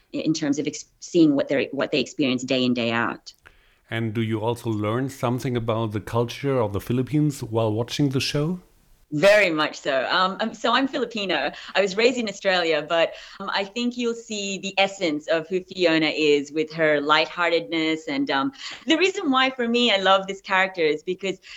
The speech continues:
Speaker 1: yes, she, she can, you know, be explosive and punch people, but you see the, uh, culture in her in terms of how we deal with life as Filipinos. It's, there's always time to sing on karaoke, to eat, to dance,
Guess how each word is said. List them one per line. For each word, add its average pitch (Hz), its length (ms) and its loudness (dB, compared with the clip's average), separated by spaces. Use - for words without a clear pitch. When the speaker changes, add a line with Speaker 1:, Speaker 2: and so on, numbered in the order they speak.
Speaker 1:
yes, 214 380 0
she, 220 300 -6
she 202 260 -10
can, 214 380 -8
you 214 120 -10
know, 175 260 0
be 175 220 -6
explosive 185 640 4
and 156 120 2
punch 175 240 -2
people, 170 360 0
but 214 240 10
you 240 140 -4
see 277 480 -4
the, 214 240 -4
uh, 160 200 0
culture 269 420 -6
in 165 160 -2
her 165 200 -4
in 156 160 -4
terms 165 420 -6
of 156 220 0
how 165 240 0
we 160 180 0
deal 175 320 0
with 165 140 -4
life 143 320 -2
as 147 120 -16
Filipinos. 143 600 -6
It's, 139 200 -14
there's 202 140 -4
always 302 300 4
time 247 320 -8
to 202 120 -14
sing 269 360 -6
on 240 120 -4
karaoke, 226 680 -4
to - 200 -12
eat, 240 220 0
to 185 60 -12
dance, 214 460 0